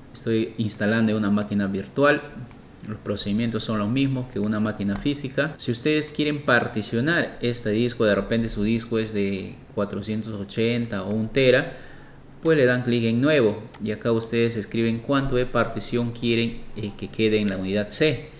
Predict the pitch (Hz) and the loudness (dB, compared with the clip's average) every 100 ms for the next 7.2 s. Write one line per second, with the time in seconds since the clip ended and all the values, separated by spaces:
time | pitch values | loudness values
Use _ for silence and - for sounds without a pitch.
0 | - - - - 117 117 123 127 127 131 | -6 -2 0 -2 0 0 2 2 0 0
1 | 120 104 101 107 120 - - 123 - - | 2 2 2 2 2 0 0 0 -2 -6
2 | 104 - 117 113 110 101 95 90 - - | -8 0 2 2 0 -2 -2 -4 -10 -16
3 | - - - - - - - - - - | -18 -20 -20 -20 -20 -20 -16 -14 -12 -8
4 | - 107 101 101 101 - 127 127 - 101 | -4 -2 -2 -2 -2 0 0 -2 -2 0
5 | 120 123 117 110 110 113 156 160 160 160 | 0 0 0 -4 -4 -4 -2 0 2 0
6 | 156 135 120 110 101 - 110 139 143 143 | 2 2 4 2 -2 -2 2 2 2 0
7 | 196 - | -4 -6